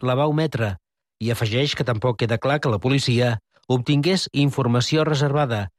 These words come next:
només sospites. La querella contra la policia infiltrada es va interposar pels delictes de tortura i contra la integritat moral, lesions psíquiques i descobriment i revelació de secrets.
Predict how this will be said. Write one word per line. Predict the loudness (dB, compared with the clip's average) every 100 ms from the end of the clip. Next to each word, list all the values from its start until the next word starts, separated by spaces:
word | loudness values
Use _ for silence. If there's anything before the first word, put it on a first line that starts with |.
| _ -2
només | 0 2 0 -4 -8
sospites. | -2 -2 0 -2 -2 -6 -6 -10 -20 -18 -4
La | -2
querella | 0 0 0
contra | 0 0 0
la | 0
policia | 0 0 0
infiltrada | 0 0 2 2 0
es | 0
va | 0
interposar | 0 -2 0 0 0 0
pels | -2 0
delictes | -2 -2 -2 0
de | 0 -2
tortura | -4 0 2 2
i | 0
contra | 0 0 0
la | 0
integritat | 0 -2 -2 -2 0 2
moral, | 2 0 0 -4 _ _ _ -2
lesions | 0 2 0 -2 -6
psíquiques | -2 -2 -2 -2 0 2
i | 2
descobriment | 0 0 0 2 2 0 -2
i | -2
revelació | 0 2 0 0 0 2 2
de | 0
secrets. | -4 -2 -2 -2 -4